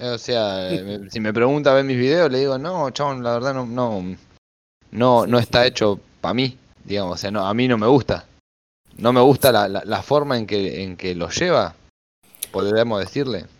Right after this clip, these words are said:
Speaker 1: O, o tal vez, viste que para cada, cada, es como la música esto, cada uno tiene su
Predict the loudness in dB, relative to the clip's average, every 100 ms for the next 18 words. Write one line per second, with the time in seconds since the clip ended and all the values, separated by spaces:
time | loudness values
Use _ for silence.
0 | _ -20 _ -10 0 2 2 0 -10 _
1 | _ _ -4 -2 -2 -2 -2 -2 -2 -4
2 | -8 -2 0 0 -4 -12 -8 -4 -2 2
3 | 2 4 4 4 2 -2 -4 -2 -4 -2
4 | -2 -4 -6 -6 -6 -6 -6 -2 0 0
5 | 0 -4 -6 -8 -8 -12 -20